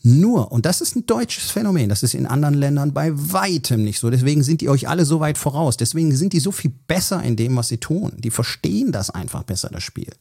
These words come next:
Die holen sich Hilfe. So, aber in Deutschland ist es so, okay, äh, klar brauche ich einen Elektriker und einen Klempner und, und, äh,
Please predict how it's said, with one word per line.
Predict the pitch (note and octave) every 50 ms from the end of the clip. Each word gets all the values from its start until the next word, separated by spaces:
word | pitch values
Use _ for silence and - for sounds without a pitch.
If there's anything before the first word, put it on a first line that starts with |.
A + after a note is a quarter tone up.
| _ _ _ _ _ _ _ - - - - - - - - - - - _ _ _ _ _ _ _ _
Die | - B2+
holen | A#2+ G2 D3 A#3 A#3 A3 F3
sich | D#3+ D3+ -
Hilfe. | F3 F3 F3 - - - - _ _ _ _ _ _ _ _ _ _ _ _ _ _ _ _ _ -
So, | G#2+ - - -
aber | - A#2+ - - - C#3
in | A#2+
Deutschland | A2 D3 F#3+ G3 - G3+ F#3
ist | - - C3+
es | C#3 B2
so, | - C#3+ C#3+ D3 C#3 -
okay, | - A#2+ - D3 C3 A#2 F#2 - - _ _ _ _ _ _ _ -
äh, | A#2 A2+ A2+ A2 A2+ - - _
klar | - - D3 D3+
brauche | A#2 A2 A2+
ich | G#2
einen | A2 -
Elektriker | - C3+ D3+ - - C3+ - - C#3+ C#3 C#3 C#3 -
und | G#2+
einen | G2 A2+
Klempner | - C3+ C#3+ D3+ D3 - D3 C#3 C#3 C3+ C3+ C3+ -
und, | B2+ A#2 G#2+ G2 - -
und, | - - A2 G#2 G2 - -
äh, | - A2 G#2 G#2 G#2 G2+ G#2